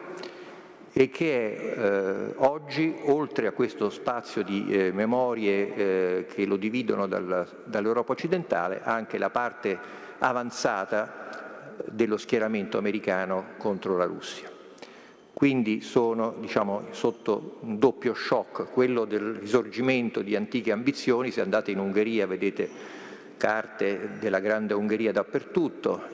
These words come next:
in Romania non ne parliamo, la Moldova non esiste per loro, per esempio, è semplicemente Romania, ma non ci fermiamo qui. Eh, la Polonia, eh, ricordo qualche anno fa quando presentammo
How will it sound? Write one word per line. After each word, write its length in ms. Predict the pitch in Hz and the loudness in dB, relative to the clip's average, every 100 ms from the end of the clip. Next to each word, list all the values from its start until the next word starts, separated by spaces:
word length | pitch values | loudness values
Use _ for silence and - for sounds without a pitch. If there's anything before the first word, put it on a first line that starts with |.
| - | 0
in 140 | 127 120 | 2 4
Romania 540 | 110 107 110 113 98 | 4 2 0 2 2
non 180 | 95 101 | 0 0
ne 120 | 98 | 0
parliamo, 600 | 101 131 139 127 104 95 101 - - - - - - - | 2 2 2 0 0 -2 -6 -12 -16 -18 -18 -20 -10 -2
la 80 | |
Moldova 500 | 101 98 95 117 101 | 0 2 2 0 0
non 180 | 98 92 | -2 -2
esiste 460 | 101 95 113 - - | -4 -2 -2 -2 -4
per 160 | - | -4
loro, 320 | 98 95 95 90 | -4 -2 -2 -4
per 100 | 90 | -4
esempio, 500 | 87 95 92 - 92 | 0 0 0 -4 -4
è 220 | 82 87 | -4 -12
semplicemente 640 | - - - 95 101 98 | -8 -8 -2 0 0 0
Romania, 540 | 95 104 120 127 110 117 - - - - - | 2 2 2 2 0 -2 -8 -16 -16 -16 -8
ma 80 | 90 | -6
non 100 | 90 | -6
ci 100 | - | -6
fermiamo 460 | 110 107 113 117 151 | -2 0 0 0 -2
qui. 300 | - 131 139 - - - - - - - - - | 2 2 2 -8 -18 -16 -16 -16 -18 -18 -18 -12
Eh, 360 | - 98 95 | -2 0 0
la 180 | 98 123 | 2 0
Polonia, 1040 | - 135 131 139 123 110 110 107 107 95 | 2 2 4 2 0 0 0 0 0 -2
eh, 40 | 107 | -2
ricordo 420 | 110 123 120 113 | 2 2 2 -2
qualche 300 | 110 101 120 | 0 0 0
anno 220 | 110 117 | 0 -2
fa 240 | 113 120 | 0 0
quando 260 | 104 98 101 | 0 0 0
presentammo 840 | 101 104 107 101 120 113 113 104 | 0 0 -2 0 0 0 0 0